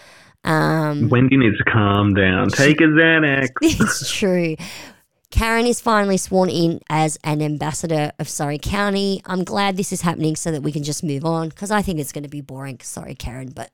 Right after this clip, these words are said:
Speaker 1: I do.
Speaker 2: Yeah.
Speaker 1: Um, Candace says to Robin that she has associational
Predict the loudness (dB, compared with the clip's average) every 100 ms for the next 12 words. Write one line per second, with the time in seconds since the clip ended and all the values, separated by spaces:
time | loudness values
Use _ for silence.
0 | -12 -10 -6 0 0 0 -4 -10 -20 -20
1 | _ 2 4 2 0 -2 -2 0 0 -2
2 | -2 -2 -4 -8 -4 -4 0 0 0 0
3 | 0 -4 -4 0 0 -2 -6 -2 0 0
4 | -2 -4 -2 -2 -2 -4 -2 -4 -4 -4
5 | -6